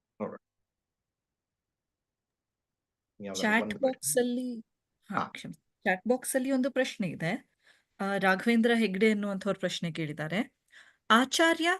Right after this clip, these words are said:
Speaker 2: ಅಧ್ಯಾಪಕ, ಉಪಾಧ್ಯಾಯ ಇವರ ಬಗ್ಗೆ ತಿಳಿಸಿಕೊಡಿ" ಅಂತ ಕೇಳ್ತಾರೆ.
Speaker 1: ಇದನ್ನು ಒಂದು ಸೆಷನ್ ಅಲ್ಲಿ ತಗೊಳ್ಬೇಕು ಅಂತಿದೆ. ಅಂದ್ರೆ ಇದನ್ನು ಹಲವಾರು ರೀತಿಯಲ್ಲಿ, ಯಾವ್ಯಾವ ರೀತಿಯಲ್ಲಿ ನಾವು ಉಪಾಧ್ಯಾಯ ಅಂದ್ರೇನು, ಶಿಕ್ಷಕ ಅಂದ್ರೇನು,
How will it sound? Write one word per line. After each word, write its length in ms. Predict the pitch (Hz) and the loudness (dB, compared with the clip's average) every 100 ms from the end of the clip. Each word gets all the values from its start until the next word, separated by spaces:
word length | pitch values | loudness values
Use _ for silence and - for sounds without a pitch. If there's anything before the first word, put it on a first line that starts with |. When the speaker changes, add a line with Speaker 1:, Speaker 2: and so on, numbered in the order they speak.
| _ _ - | _ _ 0
Speaker 2:
ಅಧ್ಯಾಪಕ, 680 | 175 165 254 254 240 233 269 - - | 0 2 2 2 2 2 0 -2 -4
ಉಪಾಧ್ಯಾಯ 680 | 180 214 190 151 175 135 127 _ _ _ - | 2 2 2 0 -4 -4 -6 _ _ _ -2
ಇವರ 220 | 240 370 427 | 4 6 6
ಬಗ್ಗೆ 240 | 269 202 | 6 4
ತಿಳಿಸಿಕೊಡಿ" 760 | 269 196 175 - 180 156 147 - _ - | 0 0 2 0 -2 -6 -8 -10 _ -14
ಅಂತ 120 | 190 | -10
ಕೇಳ್ತಾರೆ. 580 | 247 123 - - - - _ _ _ _ _ _ _ | -10 -12 -14 -18 -20 -20 _ _ _ _ _ _ _
Speaker 1:
ಇದನ್ನು 220 | 98 101 131 | -14 -6 -2
ಒಂದು 440 | 127 110 101 95 | 0 4 4 2
ಸೆಷನ್ 300 | - - 104 | -2 -4 -2
ಅಲ್ಲಿ 140 | 104 | -4
ತಗೊಳ್ಬೇಕು 460 | 92 90 92 92 - | -4 -4 -4 -4 -8
ಅಂತಿದೆ. 220 | 92 95 | -12 -8
ಅಂದ್ರೆ 960 | - _ _ _ _ _ _ _ 95 95 | -8 _ _ _ _ _ _ _ -8 -4
ಇದನ್ನು 320 | 104 101 101 - _ - | -2 -2 -6 -12 _ -4
ಹಲವಾರು 340 | 104 104 107 101 | 2 4 4 2
ರೀತಿಯಲ್ಲಿ, 460 | 101 101 101 101 | -2 -4 -4 -2
ಯಾವ್ಯಾವ 380 | 95 98 107 98 | 0 2 2 0
ರೀತಿಯಲ್ಲಿ 440 | 101 104 107 98 | -2 -4 -4 -2
ನಾವು 300 | 95 95 92 - _ _ _ _ _ - | -4 -4 -6 -10 _ _ _ _ _ -8
ಉಪಾಧ್ಯಾಯ 580 | - 104 95 - 92 92 | 0 0 0 -4 -2 -2
ಅಂದ್ರೇನು, 420 | 92 90 92 95 _ | -4 -8 -10 -10 _
ಶಿಕ್ಷಕ 460 | - 104 - 123 - | -10 -8 -2 -2 0
ಅಂದ್ರೇನು, 460 | 98 92 90 90 | -4 -4 -8 -10